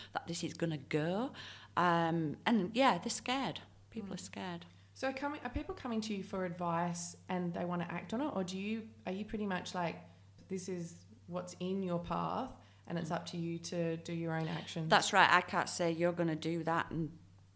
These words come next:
Speaker 1: leave that job and you must go into this," but I will say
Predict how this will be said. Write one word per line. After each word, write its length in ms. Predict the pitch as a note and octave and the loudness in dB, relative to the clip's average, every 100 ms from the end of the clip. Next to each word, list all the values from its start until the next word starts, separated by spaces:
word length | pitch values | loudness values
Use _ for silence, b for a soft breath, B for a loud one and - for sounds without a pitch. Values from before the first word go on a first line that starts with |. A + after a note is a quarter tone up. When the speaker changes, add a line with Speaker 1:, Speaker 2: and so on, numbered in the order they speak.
| - | -6
Speaker 1:
leave 240 | E3 F3 E3+ | 2 2 4
that 180 | E3 - | 0 2
job 280 | E3 E3 | 0 2
and 120 | D3+ D#3 | 0 0
you 60 | |
must 260 | F3 F3+ - | 0 -2 -2
go 80 | E3 | -2
into 120 | D#3 | 0
this," 120 | E3+ | -4
but 180 | E3+ - | -2 0
I 120 | - E3+ | 2 2
will 120 | D3+ | 0
say 460 | - F#3 E3 D3 | 0 2 2 2